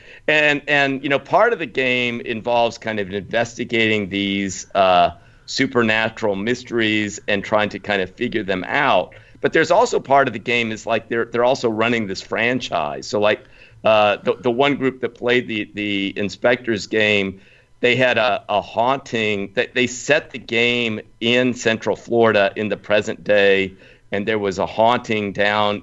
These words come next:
in, uh, Universal Studios involved with one of the Harry Potter rides that they had to deal with. And by the time they, they, they kind of de-, dealt with the situation, but then, uh, the person who, who was the, the,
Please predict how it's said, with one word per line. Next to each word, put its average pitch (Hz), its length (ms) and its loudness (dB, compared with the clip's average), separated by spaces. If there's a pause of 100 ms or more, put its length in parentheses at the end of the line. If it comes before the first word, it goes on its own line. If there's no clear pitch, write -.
in, 98 480 -2
uh, 92 180 4
Universal 107 600 -2
Studios 104 680 2
involved 95 520 2
with 98 200 -6
one 98 160 0
of 92 80 -2
the 90 140 -4
Harry 107 320 2
Potter 104 420 0
rides 92 600 2 (340)
that 107 140 -4
they 104 160 2
had 98 220 -4
to 92 60 -12
deal 104 340 0
with. 101 300 2 (200)
And 143 120 2
by 165 140 4
the 143 80 2
time 220 400 -2
they, 151 200 0
they, 139 240 -2
they 135 200 -4
kind 139 220 -4
of 113 160 -6
de-, 139 160 0 (100)
dealt 160 280 2
with 160 160 -8
the 139 80 -8
situation, 117 840 -8 (340)
but 143 220 -2
then, 156 360 0
uh, 120 420 4 (400)
the - 60 -6
person 147 380 -2
who, 113 200 -2
who 120 220 -4
was 107 280 -2
the, 98 440 4 (160)
the, 90 480 4